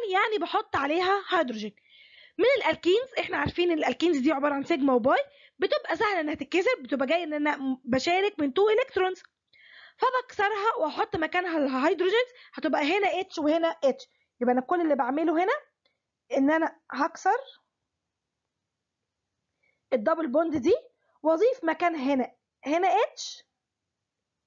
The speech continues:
وهنا اتش، فهيديني بدل الالكين ده هيبقى الكان، هتبقى سي اتش ثري، سي اتش تو، سي اتش ثري. يبقى بدل البروبين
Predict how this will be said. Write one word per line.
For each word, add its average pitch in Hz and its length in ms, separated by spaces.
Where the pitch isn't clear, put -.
وهنا 392 440
اتش، - 460
فهيديني 392 720
بدل 370 180
الالكين 339 540
ده 349 140
هيبقى 320 640
الكان، 320 600
هتبقى 247 320
سي 339 200
اتش 330 180
ثري، 311 320
سي 320 180
اتش 294 100
تو، 359 360
سي 320 300
اتش - 240
ثري. 311 320
يبقى 247 220
بدل 330 420
البروبين 247 800